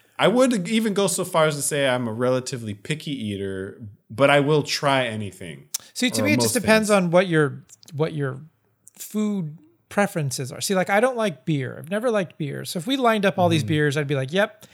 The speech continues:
Speaker 2: hate them all." You know, like, I just <laughs> I wouldn't, I wouldn't know the
Speaker 1: Uh,
Speaker 2: difference. Um,
Speaker 1: I,
Speaker 2: from
Speaker 1: to
Speaker 2: time
Speaker 1: me, it would all be like, "Oh yeah,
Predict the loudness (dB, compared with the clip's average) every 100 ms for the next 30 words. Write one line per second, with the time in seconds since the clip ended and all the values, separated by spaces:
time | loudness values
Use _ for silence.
0 | -20 -10 -2 -2 0 0 2 2 0 -4
1 | -6 -2 0 0 0 2 2 2 4 6
2 | 6 4 -4 -10 -20 -20 -6 -2 -2 0
3 | 0 0 0 -2 -2 -4 -8 -8 -10 -10
4 | -10 -10 -6 4 6 6 4 2 4 4
5 | 6 6 6 6 6 6 6 2 2 2
6 | 2 2 0